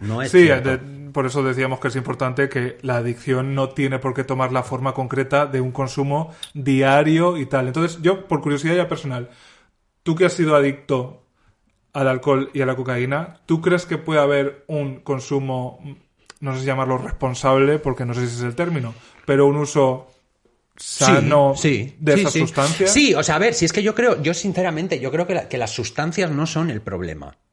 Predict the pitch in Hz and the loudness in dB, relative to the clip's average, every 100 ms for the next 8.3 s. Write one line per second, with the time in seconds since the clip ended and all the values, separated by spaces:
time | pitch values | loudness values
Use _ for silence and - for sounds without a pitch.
0 | _ - 131 110 113 131 147 113 107 90 | _ -10 -6 -4 -4 -4 -4 -6 -6 -8
1 | 80 76 69 _ _ - _ _ _ 131 | -8 -12 -16 _ _ -16 _ _ _ -2
2 | 127 123 107 87 - _ _ _ - 117 | 0 0 -4 -8 -12 _ _ _ -6 -2
3 | 127 - - - 117 117 131 143 156 139 | -2 -4 -8 -4 -2 -2 0 -2 -2 -2
4 | 123 123 127 - 107 131 127 160 185 - | -4 -4 -6 -6 -6 -4 -4 -4 -6 -6
5 | 107 104 - 110 113 117 113 131 160 131 | -4 -6 -6 -6 -4 -4 -2 -2 -2 -4
6 | 113 104 110 127 139 107 107 113 123 135 | -6 -6 -4 -4 -4 -4 -4 -4 -4 -4
7 | 143 113 92 90 156 123 90 87 73 139 | -4 -4 -4 -2 -4 -4 -6 -8 -10 -10
8 | - 120 - | -12 -14 -16